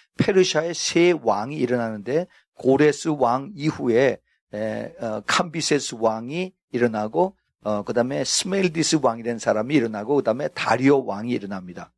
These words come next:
각각 이제 오백이십구 년 비씨부터 사백팔십육 년 비씨 사이에 이제 새 왕이 일어나는데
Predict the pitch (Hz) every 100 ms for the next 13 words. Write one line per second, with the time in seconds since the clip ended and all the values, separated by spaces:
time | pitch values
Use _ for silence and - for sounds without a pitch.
0 | _ _ _ - 113 143 123 107 127 127
1 | 123 135 - 139 127 123 - - 120 139
2 | 151 - 131 - 131 127 - 170 165 _
3 | _ - 107 127 139 - 139 - 143 131
4 | 123 139 151 123 - 127 - 139 123 -
5 | 123 120 104 143 123 _ _ _ 113 135
6 | 135 - 156 131 113 127 139 120 113 110
7 | 104 95 98 101